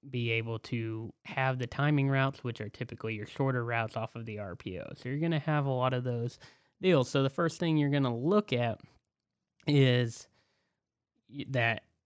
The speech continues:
short range accuracy. And that's where it gets interesting,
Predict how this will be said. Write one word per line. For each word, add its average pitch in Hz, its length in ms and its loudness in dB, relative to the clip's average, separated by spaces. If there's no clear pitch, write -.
short 170 360 6
range 143 440 6
accuracy. - 760 -6
And 131 420 0
that's 208 400 -4
where 165 440 2
it 143 340 -4
gets - 840 -4
interesting, 143 720 4